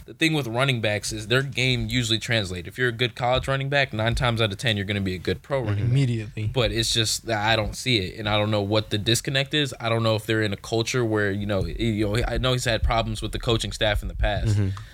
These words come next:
Speaker 1: Um, but I, I don't know. Maybe that, uh, that Jacksonville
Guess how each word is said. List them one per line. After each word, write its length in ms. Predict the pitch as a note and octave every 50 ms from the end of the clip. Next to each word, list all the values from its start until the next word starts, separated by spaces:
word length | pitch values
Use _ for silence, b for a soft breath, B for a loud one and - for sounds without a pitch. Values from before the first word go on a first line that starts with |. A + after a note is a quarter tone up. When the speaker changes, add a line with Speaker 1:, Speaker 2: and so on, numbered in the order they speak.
| B B B B A2
Speaker 1:
Um, 420 | A2 A2 G#2+ G2+ F#2+ F#2 F#2 F#2 - B B B B B
but 120 | B G#2 G2
I, 100 | F#2+ G2+ F#2+ E2 F#2 G2+ A#2
I 40 | B2
don't 100 | C#3 D#3
know. 140 | E3 C#3 G#2+
Maybe 260 | G#2 G2+ A#2+ C3+ C#3
that, 240 | C3 C3+ C3+ C3 C3
uh, 280 | C3 C3 B2+ B2 B2 B2 - - A2
that 260 | A#2 A#2 A2+ G2 F#2
Jacksonville 580 | G#2 A#2+ B2 B2+ - C#3 B2+ A#2+ A#2 A2 F#2+